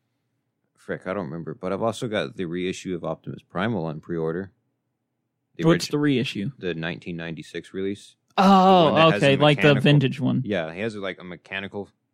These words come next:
Speaker 1: gimmick where he beat his chest in gorilla mode.
Speaker 2: Oh, that's cool.
Speaker 1: That's dope, yeah. And I've also got Transmutate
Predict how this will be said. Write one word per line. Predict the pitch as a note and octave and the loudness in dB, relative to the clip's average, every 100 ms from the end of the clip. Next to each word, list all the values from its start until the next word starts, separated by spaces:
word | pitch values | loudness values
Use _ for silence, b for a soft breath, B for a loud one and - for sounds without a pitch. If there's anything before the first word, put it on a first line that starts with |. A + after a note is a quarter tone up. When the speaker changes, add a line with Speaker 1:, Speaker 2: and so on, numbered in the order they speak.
| _ | _
Speaker 1:
gimmick | - G2 G#2+ G2+ | -4 0 0 -2
where | F2 | -10
he | E2 D#2+ _ _ | -10 -16 _ _
beat | F2 | -14
his | D#2+ | -14
chest | - E2+ F2 - | -14 -10 -10 -8
in | E2+ | -10
gorilla | E2 E2+ F#2+ | -6 -4 -4
mode. | G2 G#2 B2 _ | -4 -6 -8 _
Speaker 2:
Oh, | F#3 C#3+ | 0 0
that's | C#3+ | 0
cool. | - B2+ | -4 -6
Speaker 1:
That's | C#3 - - | -6 -8 -14
dope, | - E2 - _ | -12 -12 -12 _
yeah. | E2+ D#2+ _ _ _ _ _ - | -14 -14 _ _ _ _ _ -8
And | E2+ | -6
I've | F2 F#2 | -4 -4
also | F#2 G2 | -6 -6
got | F#2+ F2 | -4 -4
Transmutate | - F2 D#2+ E2+ - D#2 | -4 -6 -6 -10 -10 -12